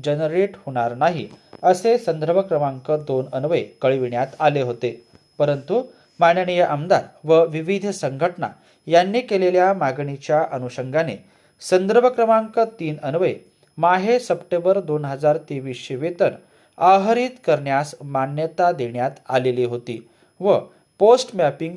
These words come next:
पूर्ण करण्यासाठी एक महिना मुदतवाढ देण्यात आली होती. तसेच संदर्भ क्रमांक चार अन्वये पुनश्च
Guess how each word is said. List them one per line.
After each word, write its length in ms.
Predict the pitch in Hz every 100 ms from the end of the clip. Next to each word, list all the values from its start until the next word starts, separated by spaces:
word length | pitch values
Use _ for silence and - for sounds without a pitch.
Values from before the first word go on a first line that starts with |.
| -
पूर्ण 300 | 180 185 208
करण्यासाठी 760 | 214 147 127 120 170 175 135 120 _
एक 300 | 147 180 190
महिना 480 | 196 147 131 135 139 156
मुदतवाढ 680 | 143 135 135 127 135 135 147
देण्यात 460 | 127 113 117 147 147
आली 220 | 135 127
होती. 380 | 123 120 117 - _ _ _ -
तसेच 360 | 151 170 185 - _ _ -
संदर्भ 440 | - 202 208 247
क्रमांक 520 | 254 247 233 226 220 240
चार 420 | 233 - 160 151
अन्वये 360 | 143 156 190 120 - _ _ -
पुनश्च 400 | 190 240 -